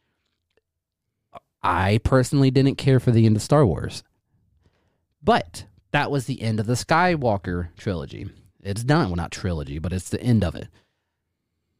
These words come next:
With this, in the horror world, this is the Star Wars of horror, of, of, of straight up horror.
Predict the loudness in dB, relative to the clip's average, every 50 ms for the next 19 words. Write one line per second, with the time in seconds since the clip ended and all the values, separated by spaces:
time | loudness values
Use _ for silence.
0 | _ _ _ -6 -6 -6 -4 -8 0 2 4 4 4 4 2 -4 -10 -14 -16 _
1 | _ _ _ _ _ _ _ -6 -2 0 2 2 2 2 2 2 2 2 2 0
2 | 0 0 0 0 -2 -6 -10 _ _ -4 -2 -2 -2 0 -2 -4 -6 -6 -8 _
3 | _ _ _ _ -20 -20 -6 -2 -2 -2 -2 -2 -8 -2 0 2 2 2 2 0
4 | 0 0 -2 -2 0 -2 -2 -4 -6 -8 -8 -8 -10 -10 -8 -6 -4 -4 -4 -4
5 | -6 -8 -10 -12 -14 -16 _ _ -20 _ _ _ -6 -6 -6 -6 -10 -16 _ _
6 | _ -4 -2 -2 -2 -2 -2 -2 -2 -4 _ _ -10 -8 -6 -4 -2 -2 -2 -4
7 | -4 -4 -4 -4 -4 -4 -6 -8